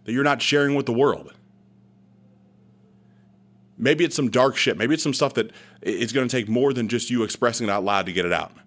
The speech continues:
But maybe it's something pretty passive that builds up over time. Maybe it's the fact that you just get mad that you don't have a connection with your spouse. And you know you used to, and you don't know how to get back to it. Well, you can start getting back to it by having communication about it.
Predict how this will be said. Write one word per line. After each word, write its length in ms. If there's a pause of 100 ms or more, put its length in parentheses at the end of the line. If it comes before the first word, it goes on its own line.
(200)
But 100
maybe 140
it's 80
something 240
pretty 160
passive 400
that 220
builds 260
up 160
over 220
time. 360 (1400)
Maybe 120
it's 100
the 40
fact 220
that 140 (300)
you 100
just 260 (220)
get 180
mad 380
that 160 (240)
you 80
don't 140
have 120
a 60
connection 460
with 120
your 100
spouse. 600 (1400)
And 120
you 60
know 180
you 140
used 320
to, 60
and 80
you 60
don't 100
know 40
how 100
to 40
get 160
back 260
to 140
it. 380
Well, 100
you 100
can 120
start 180
getting 180
back 200
to 80
it 20
by 120
having 180
communication 580
about 320
it. 140